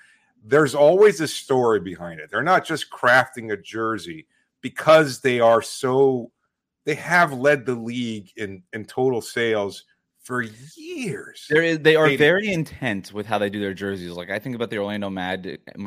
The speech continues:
Speaker 2: Orlando Magic's, uh, gray
Speaker 1: Stars!
Speaker 2: orange jersey from a couple years
Speaker 1: Stripes!
Speaker 2: ago.
Speaker 1: Oh, yeah,
Speaker 2: What is this
Speaker 1: okay.
Speaker 2: gray orange? And you're like,
Speaker 1: Yeah.
Speaker 2: "Why?" And, like,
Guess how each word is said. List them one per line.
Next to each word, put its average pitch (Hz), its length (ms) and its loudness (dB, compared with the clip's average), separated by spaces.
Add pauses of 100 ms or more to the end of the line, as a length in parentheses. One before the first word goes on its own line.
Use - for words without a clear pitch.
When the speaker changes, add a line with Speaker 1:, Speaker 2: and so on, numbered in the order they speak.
Speaker 2:
Orlando 101 260 -6
Magic's, 95 540 -8
uh, 92 220 -4 (140)
gray 98 280 0
Speaker 1:
Stars! 262 160 10
Speaker 2:
orange 143 320 6 (160)
jersey 127 260 0
from 139 160 -2
a 139 60 -2
couple 254 260 8
years 151 160 6
Speaker 1:
Stripes! - 100 -12
Speaker 2:
ago. 131 280 -2
Speaker 1:
Oh, - 20 -2
yeah, 160 180 4
Speaker 2:
What - 20 6
is - 120 0
this 123 160 0
Speaker 1:
okay. 139 100 -2
Speaker 2:
gray 165 160 6
orange? 175 240 -2 (280)
And 165 100 -6
you're 156 80 0
like, 151 160 0
Speaker 1:
Yeah. 78 180 -6 (240)
Speaker 2:
"Why?" 139 500 4 (100)
And, 147 80 -2
like, 156 200 -2